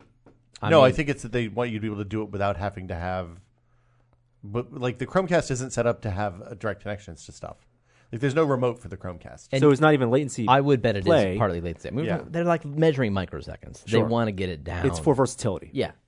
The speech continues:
Speaker 2: Yeah. The, th-, the thing that's interesting, like, I, I'm really interested in this 'cause I, the other thing that they're doing that nobody else who's done one of these streaming services is big en-,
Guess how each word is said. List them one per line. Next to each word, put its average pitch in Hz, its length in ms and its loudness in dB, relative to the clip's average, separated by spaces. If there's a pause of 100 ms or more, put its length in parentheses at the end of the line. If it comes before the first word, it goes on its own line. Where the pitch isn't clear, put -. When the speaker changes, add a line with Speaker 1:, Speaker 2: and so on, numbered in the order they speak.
(180)
Speaker 2:
Yeah. 98 260 -10 (140)
The, 147 160 -4
th-, 165 200 -12
the 160 120 0
thing 233 200 -8
that's 208 180 -6
interesting, 151 500 -12 (520)
like, 131 160 -6 (600)
I, 170 200 -2
I'm 151 540 2
really 160 340 2
interested 139 320 -6
in 165 60 -6
this 165 160 -6
'cause 127 140 -6
I, 151 140 -2
the 135 120 2
other 147 220 2
thing 175 160 -8
that 160 100 -8
they're 147 120 0
doing 143 260 -4
that 127 100 -6
nobody 120 260 0
else 120 180 -2
who's 117 100 -8
done 113 140 -2
one 113 60 -4
of 110 60 -4
these 110 120 -6
streaming 113 260 -8
services 110 420 -8
is 95 180 -10
big 98 180 -8
en-, 101 100 -12